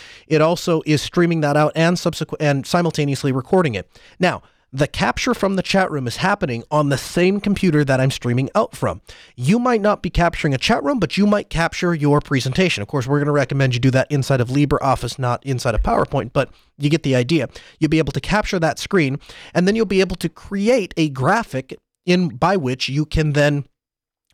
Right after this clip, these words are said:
present that out to the rest of your church. So you will mirror essentially the,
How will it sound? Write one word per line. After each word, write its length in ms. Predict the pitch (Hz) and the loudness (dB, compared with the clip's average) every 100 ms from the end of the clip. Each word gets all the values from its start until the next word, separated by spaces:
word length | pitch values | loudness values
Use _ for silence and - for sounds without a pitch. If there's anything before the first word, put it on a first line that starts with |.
| - | -2
present 360 | 160 135 151 - | 0 0 -2 0
that 180 | 147 | 0
out 260 | 165 170 - | 2 0 -4
to 340 | - 160 151 - - | -2 2 2 -2 -4
the 60 | 160 | 0
rest 200 | 143 - | 0 -2
of 100 | 120 | -6
your 100 | 127 | -4
church. 360 | - 220 - - - - | -2 -2 -4 -14 -18 -8
So 100 | - | -2
you 220 | 160 180 | 2 2
will 180 | 165 160 | 4 2
mirror 680 | 151 165 233 254 160 156 185 _ _ - | 4 6 6 4 2 0 -2 _ _ -4
essentially 680 | 151 190 185 160 156 151 - _ | 0 0 0 0 2 0 -4 _
the, 380 | 127 131 147 - | -6 0 0 0